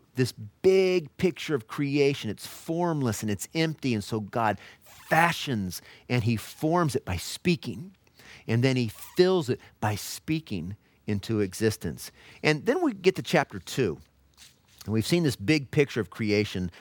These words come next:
We actually see the seventh day in chapter two in verses one through three. And what we see is that God intends for his creation to be a place of rest. Now imagine, imagine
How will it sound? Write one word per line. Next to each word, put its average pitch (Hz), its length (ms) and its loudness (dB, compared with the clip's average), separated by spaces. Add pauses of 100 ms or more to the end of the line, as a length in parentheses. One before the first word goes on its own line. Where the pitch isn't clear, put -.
We 151 180 0
actually 208 320 0
see 196 200 -2
the 143 100 0
seventh 147 580 0
day 90 200 0
in 82 140 -6
chapter 95 360 -6
two 117 320 -2
in 98 100 -2
verses 98 360 -6
one 101 240 -4
through 104 200 -6
three. 110 460 0 (420)
And 156 160 -2
what 381 160 -4
we 349 120 0
see 170 320 2
is 113 140 2
that 117 140 -4
God 185 220 -6
intends 110 840 -4 (480)
for 139 140 4
his 127 140 2
creation 139 760 0 (300)
to 135 100 -2
be 185 240 -4
a 233 60 0
place - 400 -4
of 170 180 -8
rest. - 540 -6 (680)
Now 214 120 -6
imagine, 220 720 -2 (420)
imagine 240 840 -2